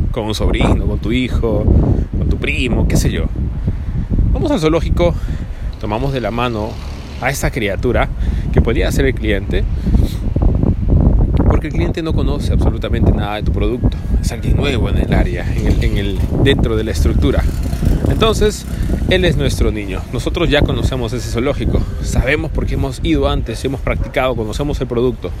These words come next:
Entonces, de inmediato pasamos a mostrarle paso a paso cómo y por qué debería de comprar nuestro producto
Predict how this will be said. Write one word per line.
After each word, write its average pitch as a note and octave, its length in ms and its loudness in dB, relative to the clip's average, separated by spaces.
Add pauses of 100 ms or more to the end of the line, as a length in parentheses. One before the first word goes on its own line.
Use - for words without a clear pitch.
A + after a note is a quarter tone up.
(640)
Entonces, F#3+ 400 0
de D#3+ 80 4
inmediato F#3+ 640 -2 (1040)
pasamos D#3+ 600 0 (200)
a A#2 100 -2
mostrarle C3+ 920 -2 (760)
paso F3 380 -2
a D#3+ 60 -2
paso A#2 500 -4 (920)
cómo E3 520 2 (460)
y B2+ 80 -2
por A#2+ 240 -4
qué D3 420 2 (260)
debería A2+ 340 2
de B2+ 80 0
comprar G2 440 -4 (680)
nuestro D#3+ 340 -2
producto F3+ 480 -4